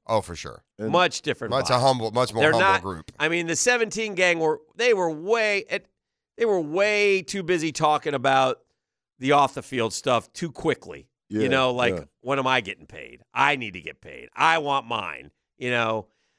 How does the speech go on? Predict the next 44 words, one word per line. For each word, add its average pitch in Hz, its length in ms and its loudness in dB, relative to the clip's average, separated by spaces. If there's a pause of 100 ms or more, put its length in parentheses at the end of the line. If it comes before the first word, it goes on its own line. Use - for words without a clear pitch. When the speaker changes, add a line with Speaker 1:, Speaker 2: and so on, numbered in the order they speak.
(140)
Speaker 3:
And 131 180 -2
they 160 120 4
had 151 180 2
a 143 80 2
tremendous 226 840 -2
leader 220 380 0
in 143 100 -2
seventeen, 143 520 -6
but 127 100 -6
they 156 160 0
chose 147 280 -2
not 135 200 -6
to - 60 -8
follow 78 340 -10
Speaker 1:
You - 60 -18
Speaker 3:
him. 165 40 -8
Speaker 1:
know, 170 100 6
here's 214 220 2
something 156 320 0
else 170 240 2
in 135 100 -6
regards 131 460 0
to 135 140 -8
the 110 80 -10
position 120 600 -2
that 107 180 -2
we 107 120 -4
found 98 360 -2
out. 95 280 0
We're 107 120 -6
finally 131 360 -2
finding 104 400 -2
out. 98 240 -2
This 107 200 -6
is 135 160 -8
amazing 92 460 -4
to - 120 -16
me 82 140 -12
from 87 120 -16
this 85 120 -10
Speaker 3:
Uh-huh. 87 80 -8
Speaker 1:
standpoint, 78 360 -10
Hick. 71 280 -14
Speaker 3:
Uh-huh. 95 240 -8